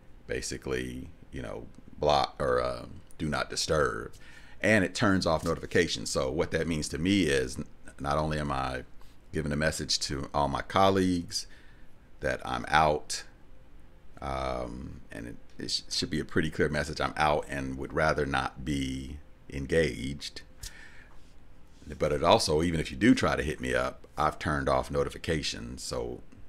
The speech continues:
my phone, which has Teams on it, is gonna stay quiet in my pocket.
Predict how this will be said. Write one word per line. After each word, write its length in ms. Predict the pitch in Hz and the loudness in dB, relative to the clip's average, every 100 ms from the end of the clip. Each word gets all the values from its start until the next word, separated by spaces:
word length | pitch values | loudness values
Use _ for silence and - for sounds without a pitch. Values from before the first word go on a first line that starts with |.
| - | -14
my 180 | - - | -12 -10
phone, 600 | - 82 80 76 73 73 - | -2 0 2 0 -2 -4 -6
which 200 | 71 - | -6 -2
has 320 | 73 67 - | 0 0 -4
Teams 380 | - 78 67 65 | -4 -4 -2 -2
on 200 | 67 65 | 0 0
it, 200 | 67 - - - - - | -2 -4 -14 -16 -16 -14
is 100 | - | -10
gonna 180 | - 65 | -6 -6
stay 180 | - 65 | -4 -4
quiet 380 | - 71 67 65 | -2 0 0 -2
in 60 | |
my 100 | 65 | -4
pocket. 500 | - 98 92 92 82 | 4 6 6 2 -2